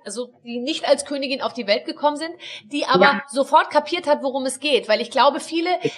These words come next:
Speaker 1: werden Königin und denken sich, ach, vielleicht kann ich doch als Schauspielerin weiterarbeiten oder mein Ding machen oder ich rede einfach
Speaker 2: Ja,
Speaker 1: mit niemandem,
Speaker 2: genau.
Speaker 1: ich bleibe weiterhin zurückgezogen und habe, und fühle mich krank.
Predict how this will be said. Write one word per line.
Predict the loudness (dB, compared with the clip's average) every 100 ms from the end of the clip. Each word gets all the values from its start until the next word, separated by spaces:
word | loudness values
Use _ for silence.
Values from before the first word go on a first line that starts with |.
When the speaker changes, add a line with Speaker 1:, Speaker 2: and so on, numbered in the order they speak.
| -14 -20 0
Speaker 1:
werden | 2 4 0
Königin | -6 -6 -4 -6 -6
und | 0
denken | 0 0 -8
sich, | -6 0
ach, | 0
vielleicht | 2 -2 0
kann | -6
ich | -2
doch | 6 6 6
als | -2 0
Schauspielerin | -2 -2 -6 -6 -4 -2
weiterarbeiten | -2 0 2 4 4 0 -2
oder | -4 2 4
mein | 2 0
Ding | -2 0
machen | 0 0 -4
oder | -4 -2 -2 -4 -14 -8
ich | -6 -2
rede | 2 2
einfach | 0 2
Speaker 2:
Ja, | 4 4
Speaker 1:
mit |
niemandem, | 0 -2 -2 0 4
Speaker 2:
genau. | 6
Speaker 1:
ich | 6
bleibe | 2 0
weiterhin | 0 -2 -6
zurückgezogen | -6 -6 -6 -2 0 0 -2
und | -4 -4 -2
habe, | 2 2 2 -4
und | -6
fühle | -2 -2
mich | -2 0
krank. | 0 0